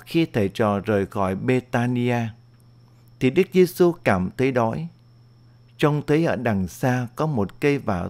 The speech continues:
tốt lá. Người đến xem có tìm được trái nào không. Nhưng khi lại gần,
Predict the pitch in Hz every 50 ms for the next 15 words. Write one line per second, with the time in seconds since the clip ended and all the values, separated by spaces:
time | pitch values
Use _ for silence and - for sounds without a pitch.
0 | - - - 135 139 - 117 110 110 110 113 147 160 - _ _ - - - -
1 | - _ - - - - - - - _ - 131 123 123 117 107 120 139 156 -
2 | - 175 170 165 165 - - 196 190 - - 123 107 - 95 104 90 - - -
3 | 131 120 135 160 165 143 117 98 90 82 - - 123 123 113 - - - - -
4 | - - _ _ - - - - _ _ _ _ _ _ _ _ _ - - 135
5 | 143 147 151 151 - - 160 147 127 113 113 - - 104 98 98 104 95 92 85